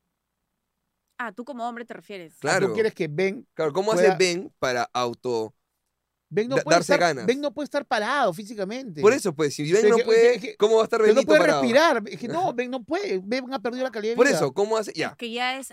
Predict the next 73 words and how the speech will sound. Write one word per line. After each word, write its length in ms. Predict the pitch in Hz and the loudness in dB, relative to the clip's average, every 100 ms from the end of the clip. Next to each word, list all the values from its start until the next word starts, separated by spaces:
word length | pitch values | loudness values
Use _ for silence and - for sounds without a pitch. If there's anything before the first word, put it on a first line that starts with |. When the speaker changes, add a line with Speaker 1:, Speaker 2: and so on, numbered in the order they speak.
| - | -12
Speaker 1:
a 120 | 220 | -10
mí 60 | 262 | -10
me 80 | |
parece 300 | 247 196 226 | -12 -12 -14
que 120 | 220 190 | -14 -10
ya 100 | 208 | -10
es 160 | 202 | -12
too 100 | 226 | -14
much. 460 | 220 285 233 - - _ _ _ _ _ _ _ _ | -12 -12 -12 -16 -20 _ _ _ _ _ _ _ _
O 100 | - | -16
sea, 120 | 226 240 | -10 -10
no 120 | 254 | -10
te 80 | 247 | -12
puedes 240 | 269 294 | -10 -10
estimular 560 | 254 214 202 202 226 233 - | -10 -14 -10 -6 -8 -8 -16
porque, 440 | 233 202 190 180 _ _ _ _ _ _ _ _ - | -16 -12 -14 -14 _ _ _ _ _ _ _ _ -18
o 100 | 220 | -12
sea, 160 | 233 | -10
para 120 | 226 | -8
empezar, 300 | 226 220 302 | -10 -8 -10
si 120 | 302 262 | -8 -10
tú 140 | 320 | -8
te 100 | 277 339 - | -6 -6 -4
autoestimulas 840 | 226 220 220 196 240 247 240 220 294 | -6 -6 -12 -14 -14 -12 -6 -4 -4
Speaker 2:
Eh, 40 | 294 | -6
Jennifer 120 | 269 | -8
Speaker 1:
es 40 | |
porque 260 | 208 349 226 | -6 -6 -4
Speaker 2:
López. 100 | 233 | -8
Speaker 1:
tú 140 | 254 226 | -10 -12
quieres, 420 | 269 277 180 180 | -8 -8 -8 -14
sí, 160 | - 262 | -14 -14
pero 580 | 220 190 180 170 165 - _ _ _ _ | -12 -12 -12 -16 -18 -20 _ _ _ _
Speaker 2:
Entró 320 | 107 123 143 | -10 -2 0
a, 80 | 143 | 0
Speaker 3:
Brother, 200 | 139 117 | -2 -6
Speaker 2:
entró 220 | 120 135 | -6 -4
a 60 | 143 | -4
su 100 | 135 | -6
casa, 380 | 131 135 117 - _ _ | -6 -6 -10 -14 _ _
Speaker 3:
pero 140 | 120 | -12
te 40 | 113 | -4
Speaker 2:
abrió 140 | 127 | 0
la 60 | 143 | 0
heladera. 440 | 123 107 127 113 | 0 -2 -4 -8
Speaker 3:
pero 140 | - 123 | -14 -16
te 80 | 123 | -16
están 180 | - 165 | -12 -8
obligando 600 | 160 135 123 139 143 127 | -8 -10 -12 -12 -14 -16
todo 160 | 135 | -16
el 80 | 127 | -14
día, 160 | 127 123 | -16 -16
no. 100 | 127 | -12
Speaker 1:
Pero 160 | 262 262 | -6 -4
es 160 | 320 | -6
como 260 | - 339 285 | -6 -8 -6
una 140 | 294 | -8
obligación 500 | 311 302 240 - 311 277 | -8 -10 -10 -10 -10 -8
y 20 | |
con 100 | 196 | -10
obligación 440 | 190 190 185 - - | -12 -12 -12 -12 -6
Speaker 3:
O 40 | |
sea, 80 | 151 | -4
a 20 | |
mí 40 | 185 | -4
Speaker 1:
nada 40 | 180 | -4
va 20 | |
Speaker 3:
me 40 | |
Speaker 1:
a 20 | |
Speaker 3:
gusta 160 | 185 180 | -6 -6
el 80 | 170 | -6
lomo 120 | - | -8
Speaker 1:
funcionar. 80 | 165 | -8